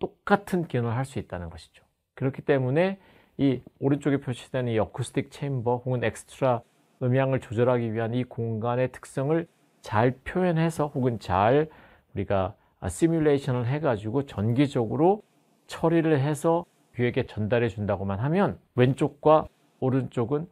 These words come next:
실제적으로 같은 솔루션이 되는 것이죠. 그렇기 때문에 이러한 전기 음향적 해결책이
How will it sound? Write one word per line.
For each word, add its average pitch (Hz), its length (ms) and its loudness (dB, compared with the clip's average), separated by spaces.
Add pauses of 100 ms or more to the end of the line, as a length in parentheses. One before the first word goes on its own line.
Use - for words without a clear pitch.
(200)
실제적으로 139 640 -2
같은 - 300 -6
솔루션이 110 440 -2
되는 78 200 -8
것이죠. - 340 -20 (840)
그렇기 - 320 -4
때문에 113 500 -2 (360)
이러한 117 340 0
전기 107 360 -4
음향적 101 420 -2
해결책이 110 600 -8